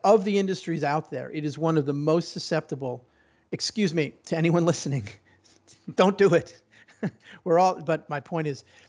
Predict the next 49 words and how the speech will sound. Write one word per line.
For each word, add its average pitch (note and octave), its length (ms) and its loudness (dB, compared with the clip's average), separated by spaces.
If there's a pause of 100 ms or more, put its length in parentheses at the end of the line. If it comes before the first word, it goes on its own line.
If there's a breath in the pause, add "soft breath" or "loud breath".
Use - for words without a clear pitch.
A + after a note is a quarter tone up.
so F3 260 -2
that G3 220 4
has F3 160 0
resulted D#3 540 -2
in D3 120 -6
lots C#3 280 -6
and D3+ 100 -10
lots C3+ 220 -8
of C#3 80 -20
companies C#3 560 -6
doing E3+ 280 -4
things C#3+ 400 -8
like C3 280 -6
engaging D3+ 560 -4
with, D3 260 -4 (280 soft breath)
I D#3 40 2
had D#3+ 80 4
a D3+ 40 4
great D3+ 260 0
conversation C#3+ 600 -4
with C3+ 140 -4
Ignite C3+ 420 -4
on C3+ 60 -12
a B2 60 -10
podcast. C3 640 -6 (400 soft breath)
And D3+ 160 0
what D#3+ 120 2
they'll D#3 200 4
do G#3+ 240 0
is C#3 160 0
they'll D3 200 2
allow D3 180 2
you D3 80 0
to C#3+ 60 -2
roll C#3+ 220 -2
back C3+ 300 -2
a - 20 -10
day, B2 220 -12
which C3+ 180 -10
is C#3+ 80 -8
the - 80 -10
best, C#3 300 -2 (160)
honestly, D3+ 320 -4
the C3 80 -6
best B2+ 280 -6
way C#3 120 -4
to C3 80 -4
deal B2 240 -8
with, A2+ 160 -12